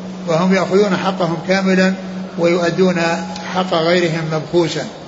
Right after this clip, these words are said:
ويؤدون الحق لغيرهم مبخوسا ناقصا. فهذا، يعني، من،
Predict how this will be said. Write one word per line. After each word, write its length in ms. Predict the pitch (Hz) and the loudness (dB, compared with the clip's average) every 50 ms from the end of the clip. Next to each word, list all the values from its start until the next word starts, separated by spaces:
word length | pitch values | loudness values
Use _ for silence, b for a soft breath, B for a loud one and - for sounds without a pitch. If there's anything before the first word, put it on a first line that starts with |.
| - - - - - - - | -18 -18 -18 -18 -16 -8 -4
ويؤدون 500 | 160 160 156 156 156 156 151 175 170 165 | -2 0 2 2 2 2 2 0 0 0
الحق 320 | 143 - - 185 185 180 | -2 -4 -4 -6 -2 -2
لغيرهم 480 | 165 156 160 160 170 175 175 170 165 165 160 | 0 0 2 2 2 2 2 2 0 -2 -4
مبخوسا 540 | 156 143 135 - 185 196 185 185 185 180 190 196 - - - - - - - - - | -6 -6 -2 2 2 2 4 2 0 0 0 -2 -4 -10 -14 -14 -16 -16 -14 -8 -4
ناقصا. 520 | 180 170 170 175 - 202 190 196 185 151 117 98 - - - - - - - - - - - - - - - - - - - - - - - - 170 | -2 -2 -2 2 0 0 2 2 0 0 0 -6 -12 -14 -16 -16 -16 -16 -18 -18 -18 -18 -16 -16 -16 -18 -18 -18 -18 -20 -20 -20 -20 -20 -16 -8 -4
فهذا، 560 | 160 160 190 202 190 180 180 175 175 175 185 185 - - - - - - 170 | 0 2 2 4 4 4 2 2 2 0 -2 -6 -10 -14 -14 -16 -14 -10 -4
يعني، 300 | 165 147 147 151 156 151 | -2 -2 -2 0 -2 -4
من، 140 | 151 156 156 | -4 -2 -4